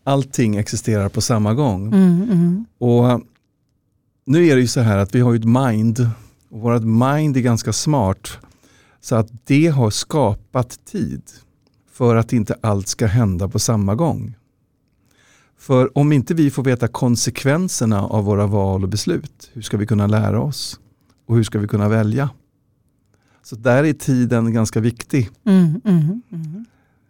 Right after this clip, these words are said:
Speaker 1: Men om man jobbar med till exempel sig själv, om man vill förändra någonting och förändra sin medvetenhet,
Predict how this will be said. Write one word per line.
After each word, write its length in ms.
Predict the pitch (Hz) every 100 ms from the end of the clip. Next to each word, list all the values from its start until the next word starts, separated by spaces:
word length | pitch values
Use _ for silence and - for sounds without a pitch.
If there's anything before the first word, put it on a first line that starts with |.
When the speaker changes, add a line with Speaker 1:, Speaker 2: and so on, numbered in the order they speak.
| _ _ _ _
Speaker 1:
Men 340 | 123 127 127 131
om 140 | 127
man 180 | 127 127
jobbar 520 | 147 127 104 147 156
med 240 | 139 117
till 100 | 117
exempel 480 | 113 - 110 101 107
sig 240 | - 110 110
själv, 460 | 185 139 98 98
om 80 | 104
man 120 | 104
vill 120 | 101
förändra 420 | 101 110 120 127 123
någonting 460 | 120 113 98 101
och 200 | 98 98
förändra 340 | - 101 98 104
sin 160 | 104
medvetenhet, 840 | 104 98 98 98 98 101 101 -